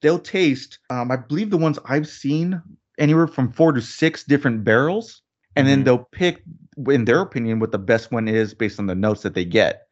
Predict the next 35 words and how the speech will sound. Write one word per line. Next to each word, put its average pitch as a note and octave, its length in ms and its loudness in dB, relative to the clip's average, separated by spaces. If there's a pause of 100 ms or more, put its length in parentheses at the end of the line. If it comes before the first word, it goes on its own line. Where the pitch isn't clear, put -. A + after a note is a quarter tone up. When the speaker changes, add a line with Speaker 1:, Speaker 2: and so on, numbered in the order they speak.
Speaker 1:
So C3 240 0
this C3 240 0
specific A3+ 580 -10
one, A#2+ 340 -2 (100)
since, A2+ 340 -4 (140)
and C#3 200 0
it's - 80 -12
funny A#3+ 180 6
that F#3 120 6
you D3+ 60 4
mentioned D3+ 320 0
the A2 220 -10
grape, C3 320 4
Eric, G#2+ 340 -2
the B2+ 80 -4
note A#2+ 220 2
out G2+ 120 2
of F2+ 120 -4
it, - 240 -6
because C3+ 240 2
the C3+ 80 2
actual C#3 360 0
Speaker 2:
Mm-hmm. A2 140 -6
Speaker 1:
label C#3 400 2
of A2 120 -2
this B2+ 200 -4
one D3+ 60 -2
that B2 120 -2
they A#2 120 0
gave C#3+ 220 0
it E3+ 120 -2
was A#2 320 0 (240)
High D3+ 260 -2
West C3+ 540 -2
Grape A#2+ 320 -2